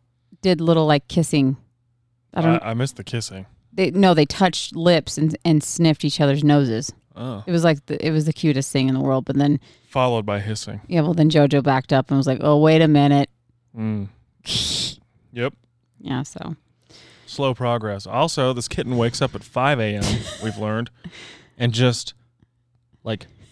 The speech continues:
Speaker 2: jumps on your face <laughs> with claws out. Like, we've both had skin broken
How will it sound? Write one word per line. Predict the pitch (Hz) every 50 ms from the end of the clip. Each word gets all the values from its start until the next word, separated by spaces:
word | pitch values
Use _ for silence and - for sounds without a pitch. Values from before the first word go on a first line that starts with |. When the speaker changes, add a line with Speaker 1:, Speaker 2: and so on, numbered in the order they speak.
| 113 -
Speaker 2:
jumps | - 110 123 143 143 127 104 - - - - - - _ -
on | - 113 120 120 120
your | 117 113
face | - - - - - - - - - - - - - - - -
<laughs> | - - - - _ -
with | 113 117 113 -
claws | - - 131 123 120 113 104
out. | 98 101 101 95 92 92 - - - _ _ _ -
Like, | 110 107 104 - - - - - _ _ - 208 - _ _ _ _ _ _ -
we've | 135 135 123 110
both | - 139 135 -
had | - 135 120 104 -
skin | - - - - 127 123 120 117
broken | 104 110 107 107 104 - - 98